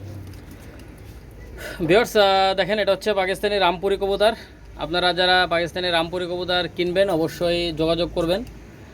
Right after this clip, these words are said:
দেখেন ভিউয়ার্স, আহ, স্টার্নিংটা দেখেন আপনারা। আমার WhatsApp প্রোফাইলে যে ছবিটা আছে, এদের, আহ, মা বাবা, আহ, এদের বাচ্চা হচ্ছে এইটা।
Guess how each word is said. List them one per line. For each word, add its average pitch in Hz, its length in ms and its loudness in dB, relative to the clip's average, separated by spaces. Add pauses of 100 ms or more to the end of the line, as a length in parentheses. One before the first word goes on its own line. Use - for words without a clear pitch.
(300)
দেখেন 151 220 2
ভিউয়ার্স, 160 340 2
আহ, 147 760 2
স্টার্নিংটা 170 460 0
দেখেন 151 240 4
আপনারা। 160 300 0
আমার 160 280 2
WhatsApp 170 380 2 (100)
প্রোফাইলে 202 460 2
যে 185 160 -2
ছবিটা 180 380 0
আছে, 151 240 -2 (600)
এদের, 151 200 -4
আহ, 151 400 0
মা 151 220 2
বাবা, 180 480 4 (160)
আহ, 160 80 -2
এদের 156 260 2
বাচ্চা 156 300 0
হচ্ছে 175 240 0
এইটা। 190 260 0